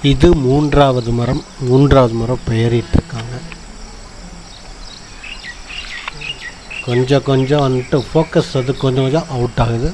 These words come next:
மத்தபடி ஓகே தான். மத்தபடி ஃபோ-, வீடியோ ஆனது கிளியரா இருக்குங்க. கொஞ்சம் ஷேக்கிங் இருக்கத்தான் செய்யும். கிம்பல் எதுவுமே இல்ல.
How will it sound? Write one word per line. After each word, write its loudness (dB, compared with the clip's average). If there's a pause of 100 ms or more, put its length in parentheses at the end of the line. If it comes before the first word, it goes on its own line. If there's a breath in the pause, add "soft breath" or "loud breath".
(100)
மத்தபடி 4
ஓகே 2
தான். -6 (220)
மத்தபடி 0 (120)
ஃபோ-, 0
வீடியோ 6
ஆனது 2 (100)
கிளியரா 0
இருக்குங்க. -2 (600 loud breath)
கொஞ்சம் 4 (140)
ஷேக்கிங் 4
இருக்கத்தான் 4
செய்யும். 0
கிம்பல் 4
எதுவுமே 4
இல்ல. 0